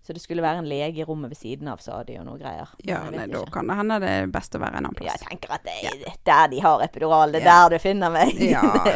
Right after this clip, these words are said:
Speaker 1: <laughs> Men der, det er egentlig en litt interessant greie, da. Jeg har veldig respekt for at folk tenker annerledes, og det der at de vil oppleve en fødsel, og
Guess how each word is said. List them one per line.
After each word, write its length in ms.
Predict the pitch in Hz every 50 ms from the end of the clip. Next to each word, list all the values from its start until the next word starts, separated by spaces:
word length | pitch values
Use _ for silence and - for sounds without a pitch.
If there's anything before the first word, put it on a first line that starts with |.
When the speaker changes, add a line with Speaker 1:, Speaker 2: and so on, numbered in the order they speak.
| - 214 170
Speaker 1:
<laughs> 300 | - - - - - -
Men 160 | 185 214 202
der, 260 | 349 330 240 156 185 208
det 160 | 190 214 220 269
er 60 | 208
egentlig 220 | 185 208 - 269 247
en 40 | 220
litt 180 | 220 220 - 214
interessant 400 | 190 - 196 - - 226 196 165
greie, 240 | 151 156 165 185 151
da. 140 | 139 160 208 _ _ _ _ _ _ -
Jeg 80 | 254 240
har 100 | 254 208
veldig 220 | 214 240 262 294 262
respekt 240 | - - 214 - -
for 60 | 175 175
at 60 | -
folk 140 | 208 190 -
tenker 240 | - 165 170 - 160
annerledes, 480 | - 175 175 180 175 160 147 - 156 -
og 80 | 160
det 80 | 165 165
der 80 | 147 147
at 80 | 151
de 100 | - 156
vil 160 | 147 156 151 - -
oppleve 320 | - - - 143 143 143
en 80 | 147 -
fødsel, 400 | 170 - _ - - 139 139
og 60 | 127